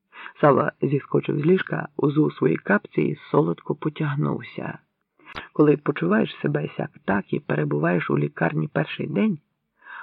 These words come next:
то найкраще, що там є, це ліжко з чистими простирадлами.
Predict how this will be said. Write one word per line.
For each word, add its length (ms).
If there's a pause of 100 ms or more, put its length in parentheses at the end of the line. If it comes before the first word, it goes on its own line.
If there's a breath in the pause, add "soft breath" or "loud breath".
(160 loud breath)
то 220
найкраще, 800
що 220
там 260
є, 240 (520)
це 100
ліжко 680 (200)
з 200
чистими 460
простирадлами. 920